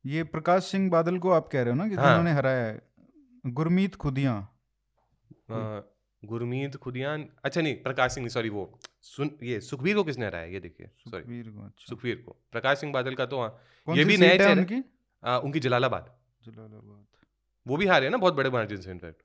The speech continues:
Speaker 1: हम्म। जगदीप कोई है।
Speaker 2: हाँ, जगदीप कंबोज करके है मेरे ख्याल।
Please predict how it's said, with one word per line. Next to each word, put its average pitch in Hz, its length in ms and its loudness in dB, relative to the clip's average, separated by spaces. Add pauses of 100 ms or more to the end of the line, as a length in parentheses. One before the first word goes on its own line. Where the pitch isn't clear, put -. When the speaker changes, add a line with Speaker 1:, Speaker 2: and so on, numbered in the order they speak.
(140)
Speaker 1:
हम्म। 113 380 -12 (1500)
जगदीप 143 600 -10
कोई 127 200 -14
है। 92 240 -18
Speaker 2:
हाँ, 117 260 0
जगदीप 120 360 -2
कंबोज 120 320 0
करके 101 260 -6
है 87 120 -8
मेरे 90 180 -10
ख्याल। 82 200 -18